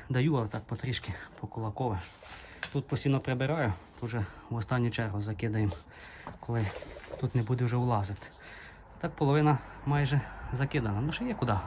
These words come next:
місця багато. Кидаю сюди через ці вікна, тому що через двері колись кидали сюди. От, але тут немає куди, не хочу смітити.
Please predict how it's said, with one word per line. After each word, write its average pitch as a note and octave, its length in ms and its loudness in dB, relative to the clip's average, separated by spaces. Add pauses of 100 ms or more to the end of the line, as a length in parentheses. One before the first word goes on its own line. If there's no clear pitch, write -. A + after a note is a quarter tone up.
місця C#3 260 2
багато. C3+ 360 4 (300)
Кидаю B2+ 380 12
сюди C3 220 12
через B2 380 6
ці B2 220 8 (220)
вікна, C#3 380 6 (300)
тому C3 240 2
що C3+ 200 2 (880)
через B2+ 360 2
двері C#3+ 480 4
колись D3 200 0
кидали C#3+ 320 2
сюди. B2 340 0 (1040)
От, A2 240 -4
але A#2+ 140 -4
тут - 180 -8
немає C#3+ 340 4
куди, C#3+ 180 6
не A#2 80 6
хочу A#2+ 220 0
смітити. C3+ 500 2